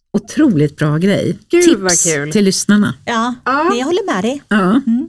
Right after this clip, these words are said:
Speaker 2: Sista söndagen varje månadsavslut så
Speaker 1: Mm.
Speaker 2: går jag tillbaka till månaden och liksom ser över.
Speaker 1: Lyfter det bästa.
Speaker 2: Ja.
Speaker 1: Mm.
Speaker 2: Ja, det är jätteroligt. Det är säkert
Speaker 1: Ja,
Speaker 2: fjärde
Speaker 1: uppskattat.
Speaker 2: året jag kör det nu.
Speaker 1: Mm. Kul.
Speaker 2: Härligt.
Speaker 1: Men du har också varit officiell makeupartist på L'O-,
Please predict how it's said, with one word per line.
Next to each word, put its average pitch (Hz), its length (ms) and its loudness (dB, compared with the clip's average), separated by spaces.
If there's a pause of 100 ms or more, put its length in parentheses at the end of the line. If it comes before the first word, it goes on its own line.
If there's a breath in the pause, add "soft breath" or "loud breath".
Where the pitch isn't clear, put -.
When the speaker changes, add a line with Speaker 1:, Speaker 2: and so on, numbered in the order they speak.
(120)
Speaker 2:
Sista - 380 -6
söndagen 226 720 -2
varje 202 300 -2
månadsavslut 196 880 -2
så - 200 -6
Speaker 1:
Mm. 208 360 4 (360)
Speaker 2:
går 208 160 0
jag 196 120 -2
tillbaka 185 360 -8
till 202 120 -8
månaden 185 540 -6
och 185 100 -8
liksom 185 400 -12
ser 185 220 -6
över. 175 420 -8 (160)
Speaker 1:
Lyfter 196 400 0
det 175 80 0
bästa. - 360 -2
Speaker 2:
Ja. 202 280 0
Speaker 1:
Mm. 190 420 2 (120)
Speaker 2:
Ja, 202 80 -2
det 233 80 0
är 269 40 2
jätteroligt. 185 480 -2
Det 196 100 -2
är 202 60 -4
säkert 190 140 0
Speaker 1:
Ja, 202 180 2 (220)
Speaker 2:
fjärde 180 260 0
Speaker 1:
uppskattat. - 360 -2
Speaker 2:
året 160 120 -4
jag 226 100 -6
kör 180 200 -4
det 180 80 -6
nu. 180 140 -8 (220)
Speaker 1:
Mm. 226 240 4 (320)
Kul. 208 420 -2 (300)
Speaker 2:
Härligt. 320 400 -2 (380 loud breath)
Speaker 1:
Men 165 140 4
du 285 80 4
har 277 80 4
också 262 220 0
varit 220 200 0
officiell 185 460 2
makeupartist - 920 0
på 175 60 -4
L'O-, 165 220 2